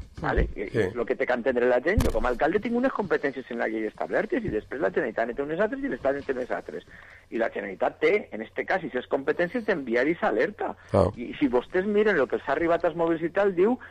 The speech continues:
Speaker 1: alerta, protecció civil presidencial.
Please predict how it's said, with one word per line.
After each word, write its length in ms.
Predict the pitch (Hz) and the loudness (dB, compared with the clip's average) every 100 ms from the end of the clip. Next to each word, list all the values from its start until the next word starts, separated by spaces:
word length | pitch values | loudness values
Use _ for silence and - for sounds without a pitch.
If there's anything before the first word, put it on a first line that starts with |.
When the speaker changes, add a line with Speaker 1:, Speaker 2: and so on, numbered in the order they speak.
| - - | -20 -10
Speaker 1:
alerta, 500 | 107 117 190 208 - | -2 2 2 2 -2
protecció 420 | 127 135 143 208 190 | 0 0 2 0 0
civil 300 | 208 247 233 | 2 2 2
presidencial. 800 | 190 160 123 120 113 139 95 | 0 2 2 0 2 2 2